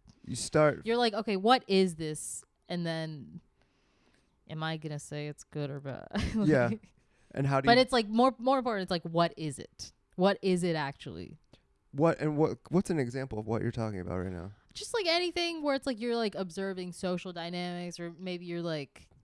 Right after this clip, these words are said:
Speaker 2: I don't know, m-, like, any type of, like, idea or theory you
Speaker 1: Oh,
Speaker 2: may
Speaker 1: you're just trying
Speaker 2: have,
Speaker 1: to
Speaker 2: you're, like
Speaker 1: understand it.
Speaker 2: Yeah, yeah, just trying to understand people and,
Speaker 1: Mm-hmm.
Speaker 2: like,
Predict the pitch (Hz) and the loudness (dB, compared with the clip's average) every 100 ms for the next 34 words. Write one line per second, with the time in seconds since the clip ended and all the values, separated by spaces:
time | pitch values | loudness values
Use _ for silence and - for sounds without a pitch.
0 | - 190 196 143 156 214 - 233 254 285 | -6 -2 -2 -2 -4 -8 -4 -2 0 0
1 | 339 - 320 294 262 254 190 196 185 208 | 0 0 0 0 -2 -2 0 -2 0 2
2 | 214 208 175 - 180 190 196 185 156 170 | 4 4 0 -2 -4 -2 2 8 12 12
3 | 180 175 - 147 - - 120 - 127 107 | 10 4 4 2 2 0 -2 -2 -2 -2
4 | 95 254 285 294 226 254 294 302 254 247 | -2 0 0 2 0 0 4 4 4 2
5 | 233 226 214 - 202 202 226 220 214 - | 0 -4 -4 -4 -4 0 0 0 0 0
6 | 135 135 - - | 2 0 -2 -10